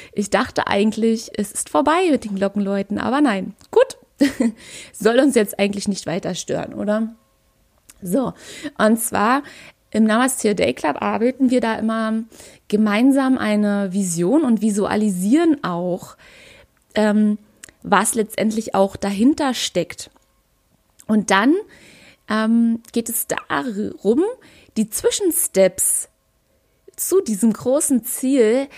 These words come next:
herauszufinden und vor allem ganz, ganz wichtig,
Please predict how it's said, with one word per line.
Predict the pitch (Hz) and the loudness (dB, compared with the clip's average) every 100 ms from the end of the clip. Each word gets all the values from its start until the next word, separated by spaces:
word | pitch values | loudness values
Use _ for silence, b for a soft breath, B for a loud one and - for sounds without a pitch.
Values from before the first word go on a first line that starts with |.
| B | B
herauszufinden | - 220 190 247 339 - - 294 - 233 208 180 175 175 175 B B B - | -6 -4 0 2 0 -2 -4 -6 -4 0 2 0 -4 -6 -8 B B B 2
und | 294 427 - | 4 4 0
vor | - - | -4 -2
allem | 190 202 | 0 0
ganz, | 220 254 | 0 0
ganz | 226 208 190 | 0 -2 0
wichtig, | 226 - 185 185 262 - - | -2 -2 -2 -2 -2 -8 -20